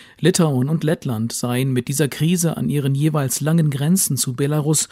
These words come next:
sowohl menschlich als auch resolut umgegangen, lobte von der Leyen. Sie sagte weitere Unterstützung durch die Grenzschutzbehörde Frontex, das Asylbüro easo und Europol zu.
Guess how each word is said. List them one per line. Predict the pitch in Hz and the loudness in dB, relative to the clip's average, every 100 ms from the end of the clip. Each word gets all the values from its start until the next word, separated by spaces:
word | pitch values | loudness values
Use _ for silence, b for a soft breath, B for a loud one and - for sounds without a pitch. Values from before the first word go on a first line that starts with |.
| B | B
sowohl | - 151 139 165 190 | -4 -2 0 2 2
menschlich | 147 139 175 - 180 - | 2 0 -2 -4 -6 -6
als | - 135 - | -8 -6 -4
auch | 131 131 - | -6 -6 -2
resolut | 156 170 156 156 - | 0 0 0 -2 -4
umgegangen, | - 123 120 117 139 143 B B | -4 -2 -2 -2 -2 -2 B B
lobte | - 143 - - | -4 -4 -4 -6
von | 117 - 120 | -4 -4 -2
der | 131 | -2
Leyen. | 143 120 - - _ B B | -2 -4 -8 -16 _ B B
Sie | - | -2
sagte | 165 180 180 - 156 143 | 0 2 -2 -2 -2 0
weitere | 160 175 139 | -2 -2 -4
Unterstützung | 131 120 120 - 139 - 131 120 | -4 -4 -6 -4 -4 -4 -4 -2
durch | 117 - | -4 -6
die | |
Grenzschutzbehörde | 123 131 151 156 151 - 143 131 131 | -6 -2 -2 -2 -4 -4 -4 -4 -4
Frontex, | 123 131 151 170 151 - - B - | -8 -4 -2 0 -2 -2 -8 B -8
das | 139 127 | -6 -4
Asylbüro | 131 156 160 156 131 139 - | -2 0 2 0 0 -2 -2
easo | 131 139 147 147 139 B B | -6 -2 -2 0 -4 B B
und | - 160 - - | -4 -4 -4 -2
Europol | 170 127 117 - 107 | 0 0 -4 -4 -4
zu. | - - | -6 -10